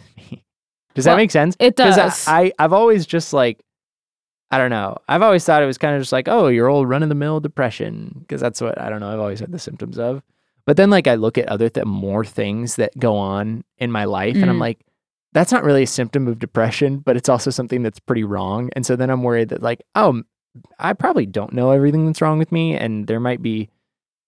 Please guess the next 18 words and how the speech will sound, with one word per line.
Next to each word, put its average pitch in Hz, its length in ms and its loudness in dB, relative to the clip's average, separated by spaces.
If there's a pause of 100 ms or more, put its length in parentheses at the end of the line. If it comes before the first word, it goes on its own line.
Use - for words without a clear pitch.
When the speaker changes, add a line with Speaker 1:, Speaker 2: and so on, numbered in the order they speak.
(140)
Speaker 1:
I 143 100 2
don't 151 100 2
know. 110 260 0
I 175 140 4
started 233 280 4
taking 208 260 2
Zoloft 143 520 4 (560)
back 120 260 2 (280)
in 120 160 -2
October, 104 880 0 (880)
so 117 280 -2
a - 20 0
little 131 220 0
less 120 220 0
than 117 80 -6
a 104 40 -6
year 98 220 -6
now. 87 380 -12